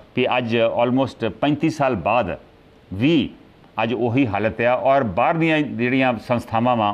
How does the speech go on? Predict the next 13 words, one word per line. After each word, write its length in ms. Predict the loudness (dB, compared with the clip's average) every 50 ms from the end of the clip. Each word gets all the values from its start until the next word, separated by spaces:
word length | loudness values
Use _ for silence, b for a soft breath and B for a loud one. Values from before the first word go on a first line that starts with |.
| -2 -2
ਉਹਨੂੰ 400 | -2 0 0 2 2 2 2 2
ਮਾਨਤਾ 460 | 2 0 0 0 0 0 0 0 2
ਉਹਦੀ 260 | 2 2 2 0 0
ਰੱਦ 220 | 0 0 -2 -4 -4
ਕਰ 160 | -4 -4 -6
ਰਹੀਆਂ 240 | -6 -10 -14 -14 -18
ਵਾਂ। 80 | -20 -20 -20 _ -20 -20 -20 -20 -20 -20 -20 -16 -10
ਸੋ 160 | -6 -4 -2
ਇਹ 140 | 0 2 2
education 480 | 2 2 2 2 0 0 0 0 0 0
ਦੀ 120 | 0 0
ਹਾਲਤ 300 | 0 0 0 -2 -2 -4
ਅਸੀਂ 340 | -6 -6 -4 -4 -4 -4